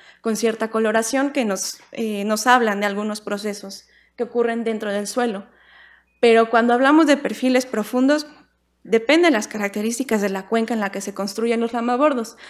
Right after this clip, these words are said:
pero tienes, eh,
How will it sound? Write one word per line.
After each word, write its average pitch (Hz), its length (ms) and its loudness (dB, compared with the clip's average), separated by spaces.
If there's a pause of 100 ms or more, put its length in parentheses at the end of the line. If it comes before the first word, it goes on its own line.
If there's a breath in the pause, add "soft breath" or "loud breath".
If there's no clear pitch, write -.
(380 loud breath)
pero 226 220 6
tienes, 254 760 2
eh, 196 880 -4